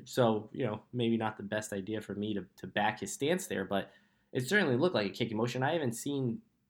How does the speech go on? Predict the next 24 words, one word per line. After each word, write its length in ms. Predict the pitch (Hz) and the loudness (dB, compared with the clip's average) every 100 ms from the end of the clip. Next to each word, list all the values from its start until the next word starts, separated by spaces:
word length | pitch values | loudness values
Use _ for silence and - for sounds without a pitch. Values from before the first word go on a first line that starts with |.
| _ - | _ -2
really 240 | 139 120 | 2 4
anywhere 280 | 131 123 113 | 4 2 4
else 240 | 139 131 | 2 0
where 120 | 101 95 - | -6 -8 -6
anyone 320 | 120 113 101 | -2 0 0
thought 260 | 117 95 - | 0 0 0
differently, 400 | 160 151 127 117 | -2 0 0 0
but 280 | 113 107 - - _ _ _ _ - | 2 0 -2 -20 _ _ _ _ 0
I 100 | 123 | 2
just 240 | 135 131 | 2 0
know 360 | 135 147 123 113 - | 2 4 4 0 -8
what 240 | 120 127 | 0 0
he 100 | 113 | 0
was 120 | 117 113 | -6 -4
trying 340 | 123 110 101 | -2 0 -2
to 60 | 98 | 0
do, 380 | 117 113 113 - - | 2 4 2 -4 -6
and 100 | 113 | -2
I 60 | 104 | 0
know 220 | 104 110 | 0 2
that 220 | 104 92 | 2 2
in 140 | 113 | -2
real 220 | 98 107 110 | -2 -2 -2
time, 460 | 123 117 117 127 | 2 2 2 -4